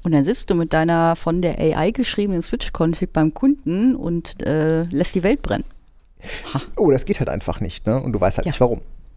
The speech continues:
Speaker 1: Genau, im Zweifel brennt dann die Welt. <laughs>
Speaker 2: Äh, ja, äh, ja. Je nachdem, ob du das in der Prod machst oder nicht, ist das natürlich dann, äh, ein bisschen, ein bisschen dumm. Aber,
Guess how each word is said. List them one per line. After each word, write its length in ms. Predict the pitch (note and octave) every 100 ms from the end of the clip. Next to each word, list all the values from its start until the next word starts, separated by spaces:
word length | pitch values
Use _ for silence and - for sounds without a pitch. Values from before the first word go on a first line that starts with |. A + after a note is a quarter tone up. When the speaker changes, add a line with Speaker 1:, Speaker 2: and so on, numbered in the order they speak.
| - - - _
Speaker 1:
Genau, 240 | - F3+ F#2 - -
im 120 | -
Zweifel 320 | - F#2+ D#3
brennt 280 | - A2 -
dann 120 | C#3
die 120 | F#3
Welt. 240 | A#3 D#3+ - - -
<laughs> 140 | - - - - - C#4 C#4+ - D#4
Speaker 2:
Äh, 160 | G#2+ -
ja, 180 | - D#4 - D4+
äh, 120 | B4 F4 -
ja. 280 | C#3+ G#2 D2+ - - -
Je 140 | C#3 A#2
nachdem, 380 | A#2 B2+ A#2+ G2
ob 140 | A2+
du 80 | -
das 140 | A#2 A2+
in 60 |
der 60 | G#2
Prod 300 | - A#2+ -
machst 180 | A#2+ -
oder 100 | G2
nicht, 220 | G#2+ G2+
ist 160 | - -
das 120 | G#2
natürlich 300 | G2+ - G2+
dann, 280 | F#2+ G2 F#2+
äh, 220 | G2 F#2
ein 100 | G2
bisschen, 320 | F#2 - F2 F#2 - - - -
ein 100 | A#2
bisschen 220 | G2+ B2+ A#2
dumm. 160 | A2
Aber, 280 | - B2 D3+